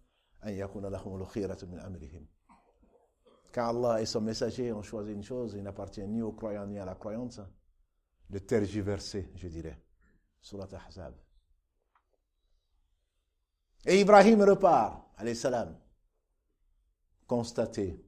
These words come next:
le miracle. C'est que nous, on appelle un miracle. Parce que c'est Allah qui crée. Tout est miracle. N'as-tu pas vu cet homme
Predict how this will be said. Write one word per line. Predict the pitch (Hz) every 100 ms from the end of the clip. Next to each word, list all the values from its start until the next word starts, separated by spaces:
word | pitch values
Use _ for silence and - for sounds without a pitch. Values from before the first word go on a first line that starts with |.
| - -
le | 104
miracle. | 104 98 - - 82 - _ _ _
C'est | -
que | 107
nous, | 113
on | 120 107
appelle | 101 104
un | 98
miracle. | 95 92 87 87 85 - _ _ _ _ _ _ _ _ _ _ - - - - - _ - - - - - - -
Parce | 90 -
que | 90
c'est | - 98
Allah | 98 98
qui | 95 101
crée. | 101 92 85 - - - - _ -
Tout | 127 113
est |
miracle. | 92 92 82 - - _ _ _ _ _ _ _ _ _ _ - - 98
N'as-tu | 98 110
pas | 101 107
vu | 104 107
cet | 107 92
homme | 117 107